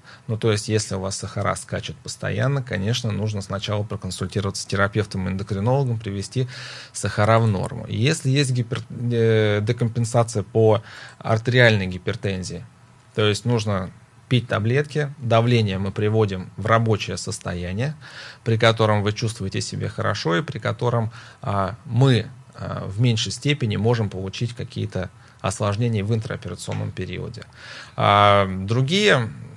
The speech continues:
хронические заболевания, допустим, есть хроническое заболевание глаза, как увеит, это воспаление сосудистой оболочки, оно может быть хроническим, тоже в состоянии ремиссии все это выполняется.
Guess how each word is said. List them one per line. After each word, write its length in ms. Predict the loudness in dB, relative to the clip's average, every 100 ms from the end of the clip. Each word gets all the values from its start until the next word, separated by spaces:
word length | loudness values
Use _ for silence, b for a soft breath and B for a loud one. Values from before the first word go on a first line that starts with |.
| -16
хронические 640 | 0 4 4 2 -2 -4 -4
заболевания, 640 | -2 -2 0 0 0 0
допустим, 800 | -4 -6 -8 -6 -6 -6 -6 -4
есть 480 | -2 -2 -6 -12 -8
хроническое 360 | -2 0 0 -4
заболевание 380 | -4 -2 -2 -2
глаза, 280 | 0 0 0
как 140 | -8 -6
увеит, 560 | -2 2 2 2 0 -10 -6
это 640 | -6 -6 -4 -2 0 -2 -4
воспаление 720 | -6 -4 -2 -2 -2 -4 -6 -10 -20 B B
сосудистой 600 | -4 -4 0 -2 -2 -6 -4
оболочки, 640 | -2 0 0 -2 -6 -6
оно 160 | -6 -4
может 220 | -4 -6
быть 140 | -8 -8
хроническим, 580 | -6 -4 -4 -6 -8 -6
тоже 400 | -4 -4 -6 -10 -16 -10
в 40 |
состоянии 720 | -8 -4 -2 0 2 0 -2 -4
ремиссии 640 | -2 0 0 -2 -8 -12
все 200 | -12 -12
это 160 | -12 -12
выполняется. 720 | -14 -12 -12 -10 -12 -16 -18